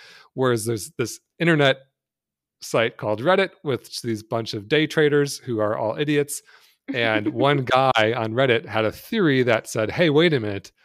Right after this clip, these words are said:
Speaker 1: something weird has happened here. First of all, GameStop is not as bad as everyone thinks it is. Like,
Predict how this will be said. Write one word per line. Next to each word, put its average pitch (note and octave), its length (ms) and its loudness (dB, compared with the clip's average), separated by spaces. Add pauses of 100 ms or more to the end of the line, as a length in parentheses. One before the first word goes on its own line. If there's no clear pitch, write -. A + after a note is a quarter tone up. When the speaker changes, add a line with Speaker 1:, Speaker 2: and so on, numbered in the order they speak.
(300)
Speaker 1:
something E3+ 440 -2
weird C#3 240 2
has A#2 140 0
happened G2+ 320 -4
here. F2+ 300 -8 (340)
First - 340 0
of B2+ 100 0
all, A2 300 4 (180)
GameStop C3+ 540 -2 (100)
is A#2 100 -6
not A#2+ 220 -2
as G#2 100 0
bad G2+ 240 -2
as G2 100 -4
everyone G2 260 -6
thinks G#2 240 -6
it - 100 -14
is. G#2+ 200 -18 (500)
Like, G2 200 -4